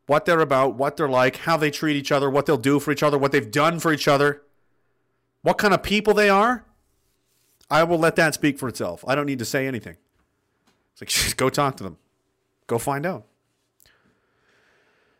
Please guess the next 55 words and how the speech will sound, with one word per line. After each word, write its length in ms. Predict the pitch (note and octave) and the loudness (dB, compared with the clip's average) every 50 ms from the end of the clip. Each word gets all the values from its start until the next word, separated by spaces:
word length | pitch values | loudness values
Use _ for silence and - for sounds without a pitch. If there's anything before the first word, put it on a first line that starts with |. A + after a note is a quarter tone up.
| _ _ _ _ _ _ _ _ | _ _ _ _ _ _ _ _
And 240 | - A#2 B2 B2 B2 | -6 -4 -2 0 0
I'm 140 | B2 B2 B2 | 0 0 0
more 160 | B2+ B2+ B2 | 0 -2 0
proud 240 | - C3+ C3 B2+ B2 | 0 0 0 2 2
of 40 | |
that 180 | B2 B2+ B2+ B2+ | 2 0 0 -2
than 100 | A#2+ A#2 | -2 -4
anything. 220 | C3+ C3+ A2 F#2+ | -4 -4 -4 -4
And 80 | G2 G2+ | -4 -4
you 60 | A2+ | -4
guys 220 | A#2 B2 A#2 G2+ G#2 | -2 -2 -4 -2 -2
fucking 300 | A#2+ A2+ - G#2+ G2 G2+ | -4 -4 -4 -4 -6 -4
rule. 260 | A#2 B2+ A#2+ G2+ F#2+ | -4 -2 -2 -4 -4
And 80 | G2 | -6
I'm, 100 | G2+ G2+ G2+ | -6 -8 -8
it's 200 | G2+ G2+ - - | -10 -12 -10 -8
an 100 | G#2+ G2+ | -8 -6
honor 220 | G#2 A2 A2 A2 | -6 -8 -8 -8
and 80 | G#2+ G2 | -10 -8
privilege 320 | - A2+ G#2 G2+ F2+ - - | -6 -6 -6 -6 -8 -10 -10
to 80 | G2+ G2 | -10 -10
have 100 | F2 G2 | -10 -10
met 200 | G2+ G2 F#2+ - | -10 -10 -10 -12
as 120 | G2 F2+ | -14 -12
many 180 | F#2+ G2 G2 G2 | -12 -10 -10 -10
of 80 | F#2+ | -10
you 80 | G2 G2 | -10 -10
that 160 | F#2 F#2+ F#2 | -10 -10 -10
I 60 | F#2 | -10
have. 260 | F#2 G#2+ A2+ B2 B2+ | -10 -8 -8 -8 -8
And 100 | A#2+ G#2 | -10 -10
I 120 | F#2 F#2 F#2 | -12 -12 -12
continue 520 | - - A2 - - A#2+ A#2+ A#2+ A#2+ A#2 | -14 -16 -16 -12 -10 -10 -8 -8 -8 -8
and 120 | G2+ G2+ F#2+ | -10 -12 -10
hope 340 | F2+ B2 F3+ F#3+ F#3 - - | -4 -2 -2 -2 -2 -4 -6
to 240 | - C#3 B2+ A#2+ G#2+ | -4 -4 -4 -4 -4
continue 440 | - A#2+ A2 - C#3 C#3 C3+ B2 A#2+ | -6 -8 -6 -6 -4 -4 -4 -4 -4
meeting 300 | A#2+ A#2 A2+ A2+ A2 A2 | -4 -4 -6 -6 -6 -6
more 160 | A2 A#2 A#2 | -8 -8 -8
of 80 | A2 A2 | -8 -8
you 40 | |
in 60 | A2 G#2+ | -8 -8
the 60 | G#2 | -8
future. 320 | - C3 B2+ B2 - C3+ | -8 -8 -10 -10 -10 -10
We're 80 | G#2+ F#2+ | -10 -10
having 320 | G2+ G2+ G2 G2 F#2 F2+ F2+ _ | -10 -12 -12 -14 -16 -18 -20 _
more 540 | - F#2+ F#2+ G2 G2 G#2 G#2 - - - - - _ _ _ _ | -20 -20 -20 -20 -18 -16 -14 -14 -14 -16 -18 -20 _ _ _ _
functions 800 | - - - - A2+ A2+ A2+ - - A2+ A2 G#2 G2 - - - _ _ _ _ _ _ _ _ _ _ _ _ _ _ _ | -16 -14 -10 -8 -8 -8 -10 -10 -10 -8 -8 -8 -10 -10 -14 -16 _ _ _ _ _ _ _ _ _ _ _ _ _ _ _
as 180 | G2+ G2 F2+ | -18 -16 -16
we 60 | F#2+ | -14
go, 260 | F#2+ F#2+ G2 G2+ G#2 G2+ | -14 -12 -10 -10 -10 -10
but, 200 | G2 F#2+ - - | -12 -12 -12 -10
uh, 180 | F#2+ F#2 F#2 F2+ | -10 -10 -10 -10
we'll 140 | G2 A2 | -10 -10
see. 240 | G2+ - - F#2+ - | -10 -10 -12 -14 -14